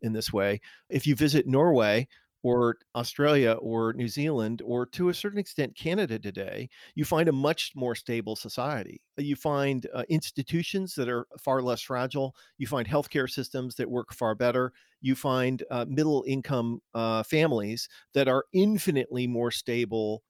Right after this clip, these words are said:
and secure. A-, and again, it, it had nothing to do with economics. <laughs> There was an economic outcome as a consequence of this, but these were political choices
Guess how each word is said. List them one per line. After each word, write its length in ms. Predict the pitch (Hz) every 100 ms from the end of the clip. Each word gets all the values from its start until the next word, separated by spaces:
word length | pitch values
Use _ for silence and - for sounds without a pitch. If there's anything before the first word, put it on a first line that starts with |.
| _
and 220 | 117 113
secure. 380 | - - 123 - _ _ _ -
A-, 140 | 139 -
and 100 | 147
again, 580 | 143 160 135 110 117 - _ _
it, 100 | 135
it 200 | 131 139
had 160 | 139
nothing 480 | 127 139 151 - 180
to 100 | 165
do 240 | 135 131 127
with 280 | 120 117
economics. 960 | - 120 120 131 175 104 98 - - - _ _
<laughs> 80 | 214 - 175 - - - - 165 -
There 120 | 165
was 120 | 151
an 80 | 151
economic 480 | 135 143 135 123 110
outcome 600 | 156 196 - 90 90 165 _ _
as 100 | 110
a 60 | 123
consequence 500 | 113 101 _ 92 -
of 80 | 90
this, 300 | 95 135 -
but 180 | 143 165 - _
these 320 | 135 156 185 156
were 160 | 143
political 720 | 143 - 131 143 214 226 139 120
choices 760 | - 101 98 104 120 151